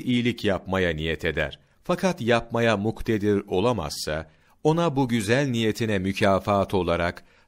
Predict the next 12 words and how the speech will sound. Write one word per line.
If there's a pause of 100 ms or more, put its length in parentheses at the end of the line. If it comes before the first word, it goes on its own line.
tam
bir
iyilik
yapmış
gibi
sevap
yazın." (1000)
Sual: (680)
Ben
kaza
namazlarına
başladım.